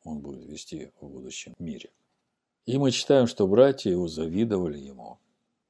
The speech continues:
Девятый стих, тридцать седьмая глава Берешит.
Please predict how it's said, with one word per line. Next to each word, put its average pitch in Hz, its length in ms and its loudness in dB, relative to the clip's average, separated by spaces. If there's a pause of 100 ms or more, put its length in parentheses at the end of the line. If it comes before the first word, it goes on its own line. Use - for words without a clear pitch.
(240)
Девятый 76 440 -12
стих, - 400 -6
тридцать - 240 -14
седьмая 76 300 -10
глава 67 260 -14
Берешит. 67 580 -16